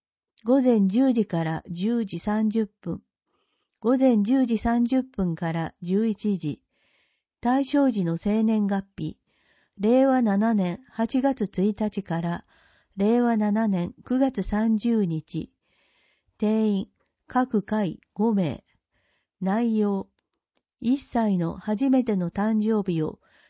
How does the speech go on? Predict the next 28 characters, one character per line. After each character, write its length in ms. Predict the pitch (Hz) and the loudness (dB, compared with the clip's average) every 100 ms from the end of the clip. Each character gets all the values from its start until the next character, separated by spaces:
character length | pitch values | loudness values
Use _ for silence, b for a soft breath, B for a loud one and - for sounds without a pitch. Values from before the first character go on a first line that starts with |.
| b | b
み 160 | 220 254 | 2 4
ん 100 | 262 | 4
な 140 | 269 | 4
で 140 | 220 151 | 2 0
お 120 | 180 | 0
祝 280 | 226 247 247 | 0 0 0
い 40 | |
し 160 | - 226 | -2 -2
ま 160 | 220 | -2
し 140 | - 220 | -4 -6
ょ 260 | 185 170 | -6 -8
う。 20 | _ _ _ _ _ _ _ _ _ _ | _ _ _ _ _ _ _ _ _ _
ご 140 | 202 | -2
自 140 | 214 254 | 2 0
身 240 | 262 247 | 0 0
の 200 | 208 180 | 0 -2
カ 160 | - 240 | -2 0
メ 160 | 226 | 0
ラ 140 | 185 175 | 0 -2
や 200 | 160 - | -4 -8
ス 180 | - 233 | -4 0
マ 200 | 254 262 | 2 0
ー 40 | |
ト 140 | 262 233 | -2 -4
フ 140 | 202 | -2
ォ 40 | |
ン 120 | 180 165 | -4 -4
で 200 | 170 | -6